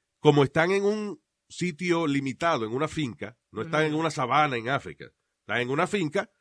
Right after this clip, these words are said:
Speaker 1: que es grande, pero tiene sus límites.
Speaker 2: Sí.
Speaker 1: Especialmente de aquí a diez años, cuando mil y pico de hipopótamos se coman todo lo que hay ahí, ¿a dónde van a salir a comer? ¿Dónde está la gente?
Speaker 2: Como le pasa a la India con los elefantes.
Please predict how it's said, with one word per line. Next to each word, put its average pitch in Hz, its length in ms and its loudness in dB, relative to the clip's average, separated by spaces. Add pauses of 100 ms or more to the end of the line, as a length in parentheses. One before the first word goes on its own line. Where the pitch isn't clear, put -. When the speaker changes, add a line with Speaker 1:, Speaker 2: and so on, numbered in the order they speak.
(260)
Speaker 1:
que 135 120 2
es 147 80 2
grande, 175 380 6
pero 180 220 0
tiene 131 220 -2
sus 113 160 -6
límites. 151 460 -4 (720)
Speaker 2:
Sí. 127 80 -8
Speaker 1:
Especialmente 151 580 2
de 160 60 4
aquí 151 200 0
a 156 60 4
diez 170 240 2
años, 143 280 0 (260)
cuando 139 260 2
mil 156 280 4
y 180 40 4
pico 175 320 4
de 160 80 8
hipopótamos 147 540 2
se 113 120 -2
coman 147 320 2
todo 165 120 4
lo 165 80 4
que 156 120 0
hay 165 120 2
ahí, 135 300 -2 (280)
¿a 139 160 2
dónde 170 220 2
van 165 120 2
a 160 60 0
salir 139 240 2
a 127 60 0
comer? 98 320 -8 (1080)
¿Dónde 120 160 -2
está 127 180 4
la 196 120 6
gente? 175 360 -2 (420)
Speaker 2:
Como 175 220 -20
le 175 120 -16
pasa 202 400 -10
a 196 40 -10
la 190 160 -10
India 196 240 -16
con 180 120 -16
los 170 120 -16
elefantes. 160 640 -20